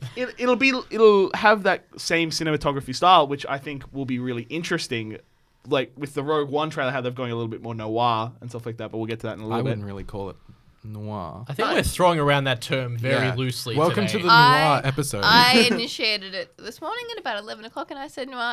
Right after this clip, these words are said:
Speaker 1: and you've all just run with
Speaker 2: I
Speaker 1: it.
Speaker 2: really like the word. I'm, I'm gonna keep running with it.
Speaker 1: Yep.
Speaker 2: But, um, no, yeah, I think that, that is why I'm so concerned. I was like,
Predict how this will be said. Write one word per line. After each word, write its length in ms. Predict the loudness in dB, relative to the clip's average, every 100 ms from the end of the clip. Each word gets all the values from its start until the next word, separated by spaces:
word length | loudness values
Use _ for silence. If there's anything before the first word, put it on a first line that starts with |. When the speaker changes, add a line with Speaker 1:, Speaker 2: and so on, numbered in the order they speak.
| -8
Speaker 1:
and 160 | -12
you've 160 | -16 -12
all 140 | -12
just 140 | -12 -14
run 160 | -16
with 80 | 4
Speaker 2:
I 80 | 6
Speaker 1:
it. 40 |
Speaker 2:
really 240 | 8 8 6
like 200 | 4 2
the 80 | 0
word. 240 | 0 -2
I'm, 180 | -4 -8
I'm 120 | -6
gonna 100 | -6
keep 180 | -6 -6
running 220 | -6 -6
with 140 | -6 -4
it. 40 |
Speaker 1:
Yep. 200 | -4 -4 _ _ _ _
Speaker 2:
But, 160 | 4
um, 420 | 6 6 4 0 -12 _ _
no, 240 | -4 2 2
yeah, 240 | 6 6 8
I 60 |
think 180 | 6 -2
that, 260 | -4 -4 -2
that 140 | 0
is 120 | 0
why 140 | 0 -2
I'm 80 | 0
so 160 | -2 -2
concerned. 500 | -4 -4 -2 -2 0
I 80 | 0
was 180 | -2
like, 220 | -4 -6